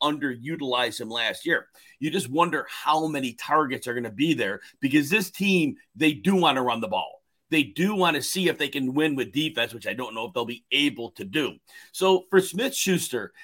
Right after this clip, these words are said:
I would see him right now on that cusp of top thirty to forty wide receiver in a P P R league. But if you go to half P P R,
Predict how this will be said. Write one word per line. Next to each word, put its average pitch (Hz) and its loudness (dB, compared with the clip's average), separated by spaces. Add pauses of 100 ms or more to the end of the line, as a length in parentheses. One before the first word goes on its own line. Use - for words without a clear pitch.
(240)
I 156 8
would 160 2
see 175 0
him 143 0
right 131 0
now 120 2 (240)
on 143 4
that 123 2
cusp - 0 (240)
of 135 4 (260)
top 208 2 (220)
thirty 202 0
to 180 6
forty 170 4
wide 147 4
receiver 147 0
in 131 0
a 113 -2
P 190 -2
P 151 -2
R 180 8
league. 92 -4 (180)
But 143 0
if 131 -2
you 165 2
go 180 8
to 160 4
half - 0
P 156 2
P 131 -2
R, 113 2